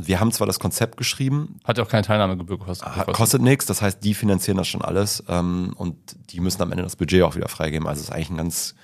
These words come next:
Speaker 1: ganz easy Game. Wir haben's ja auch noch nicht mal mehr gekoppelt mit Schuhverkäufen, dass man irgendwie so einen Gutschein kriegt, den ihr irgendwie einlösen müsst oder so. Vielleicht gibt's das dann nächstes Jahr. Das heißt also, dieses Jahr ist erstmal nur einfach Bewertung, was haben wir so an Reichweite geschaffen und so, dann muss das nächste Mal nochmal geben. Ist eigentlich recht simpel.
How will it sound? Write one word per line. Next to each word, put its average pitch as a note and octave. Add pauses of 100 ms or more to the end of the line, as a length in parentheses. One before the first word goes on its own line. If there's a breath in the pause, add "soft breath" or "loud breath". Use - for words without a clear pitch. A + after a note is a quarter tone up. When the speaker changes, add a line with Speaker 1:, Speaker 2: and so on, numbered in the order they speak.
(120)
Speaker 1:
ganz -
easy F2
Game. D#2+ (500 loud breath)
Wir F#2+
haben's G2
ja G#2
auch F#2
noch F#2+
nicht G#2
mal B2+
mehr G#2+
gekoppelt G#2
mit G2+
Schuhverkäufen, B2+
dass -
man G2
irgendwie F#2+
so F2+
einen F2+
Gutschein G#2
kriegt, -
den G2
ihr G2
irgendwie G2
einlösen A2
müsst G#2+
oder G#2+
so. G2+
Vielleicht F#2+
gibt's -
das F#2+
dann F2+
nächstes G2+
Jahr. A2 (480 loud breath)
Das -
heißt F2+
also, F2+
dieses F#2+
Jahr G2
ist F#2
erstmal F#2+
nur F#2+
einfach F#2+
Bewertung, F#2 (260)
was F2
haben F#2
wir E2+
so F2
an E2+
Reichweite F2+
geschaffen F2
und E2+
so, E2
dann E2
muss D#2+
das D#2+
nächste E2
Mal D#2+
nochmal D#2
geben. D#2+
Ist -
eigentlich D#2+
recht D#2+
simpel. F2